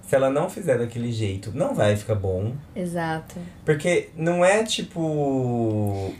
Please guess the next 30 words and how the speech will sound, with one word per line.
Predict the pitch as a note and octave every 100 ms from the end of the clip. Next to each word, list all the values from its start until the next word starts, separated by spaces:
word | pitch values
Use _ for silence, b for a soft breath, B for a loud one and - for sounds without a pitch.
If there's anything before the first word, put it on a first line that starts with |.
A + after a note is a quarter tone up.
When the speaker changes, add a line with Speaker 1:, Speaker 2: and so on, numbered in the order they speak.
| -
Speaker 2:
Mas | A3+
é | A#3+
Speaker 1:
processo | C3 C3 - C3 B2 B2 - B2+ A#2+ A#2 A2+ G#2+ G#2+ G#2+ G#2 G2 -
educacional. | A2+ A#2+ - A2+ - A2+ G#2+ E2+ - - B B B B
Speaker 2:
Uhum. | A3+ A3
Speaker 1:
Porque | - G#3
no | E3
processo | C4+ C#4 C#3 G#2+
educacional, | F#2 - F2 - - G#2+ A#2 F#2 B B -
eu | G#2+
falo | B2 A#2+
muito | A#2 C#3 -
isso | E3
pros | - B2+
alunos, | B2+ A2 F#2 F2
antes | A2 B2+ -
feito | D3 B2 -
que | -
perfeito, | - A#3 - G#2+ F#2
sabe? | - B2+ G#2 F2
Tipo, | - - G#2+
vai | B2 E3+
lá, | G#3 F2 A#2 G2
faz | F2 - A2 B2 C3+ G#2+
pra | - C#3+
ver | C3 C3+
o |
que | D3+
que | D3
é. | C#3 A2+